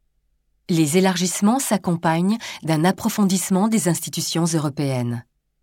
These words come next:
Le fonctionnement de l'U E se veut de plus en plus démocratique. Le traité de Maastricht, en mille neuf cent quatre-vingt-douze, apparaît comme une étape décisive de cette démocratisation,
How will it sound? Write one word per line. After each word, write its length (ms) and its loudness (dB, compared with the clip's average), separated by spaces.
Le 100 4
fonctionnement 640 2
de 140 2
l'U 240 2
E 180 2
se 180 -4
veut 160 2
de 120 2
plus 260 0
en 80 2
plus 160 -2
démocratique. 800 0
Le 120 4
traité 280 -2
de 80 2
Maastricht, 640 -4
en 140 4
mille 140 6
neuf 100 2
cent 180 0
quatre-vingt-douze, 800 0
apparaît 460 2
comme 180 2
une 140 6
étape 320 -2
décisive 560 0
de 80 2
cette 180 -2
démocratisation, 960 -2